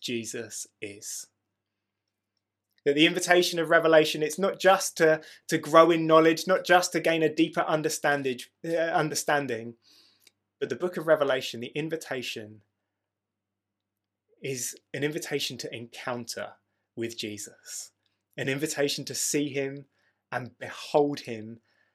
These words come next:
in ways that we see nowhere else in Scripture, to behold him in, in ways that, uh,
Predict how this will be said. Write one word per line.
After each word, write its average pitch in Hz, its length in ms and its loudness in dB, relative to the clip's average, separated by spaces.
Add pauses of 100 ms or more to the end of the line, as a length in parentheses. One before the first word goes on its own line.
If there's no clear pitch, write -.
(600)
in 143 140 -4
ways 165 300 6
that 160 120 -2
we 156 100 2
see 160 240 2
nowhere 160 460 6
else 127 220 -2
in 120 100 -10
Scripture, - 520 -12 (420)
to 165 100 -2
behold 175 540 8
him 160 280 2
in, 151 440 -4 (200)
in 156 220 -2
ways 165 460 4
that, 156 260 6 (380)
uh, 185 80 -6